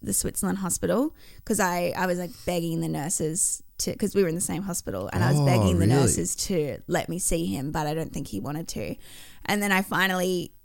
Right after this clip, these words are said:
Speaker 1: got to see him because I was about to, like, about to get on this plane and leave. And he wheeled into my room and I was still in my bed and we just kinda held hands and we didn't really say much, I don't think. But it was weird because we,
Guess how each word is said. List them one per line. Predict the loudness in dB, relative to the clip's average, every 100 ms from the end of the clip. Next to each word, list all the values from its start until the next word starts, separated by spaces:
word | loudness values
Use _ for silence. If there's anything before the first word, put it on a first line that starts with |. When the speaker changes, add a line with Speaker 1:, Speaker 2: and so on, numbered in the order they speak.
| -20 -4
Speaker 1:
got | -2
to | 0
see | 0 2 0
him | 0
because | -2 -4 -4
I |
was | -4 -4
about | -4 -4 -4
to, | -4 -4 -8 -12
like, | -10 -8
about | -4 -4
to | -2 -2
get | -2 -4
on | -2
this | -4 -4
plane | -4 -4 -4
and | -4
leave. | -4 -4 -6 -10 -16 -20 -20 -4
And | 2 2
he | 4 2
wheeled | 4 4 4 2 -4 -4
into | -2 0 0
my | -2
room | -4 -6 -6 -6 -4
and | -2
I | 0
was | 0
still | 0 0 0 0
in | 0
my | 0 -2
bed | -2 -4 -4 -4
and | -2 0
we | 0 -2
just | -4 -4
kinda | 0 2 2 0 -8 -20
held | -4 -2 0
hands | -2 -4 0 0 -2 -12 -2
and | 0 0 -2 -8 -20 -10
we | -2
didn't | 0 0
really | 2 0
say | 0 -2
much, | -2 -6 -8
I |
don't | -8 -8 -8
think. | -8 -4 2
But | 4
it | 4
was | 2
weird | 4 6 4
because | 2 2 4
we, | 6 8 6 4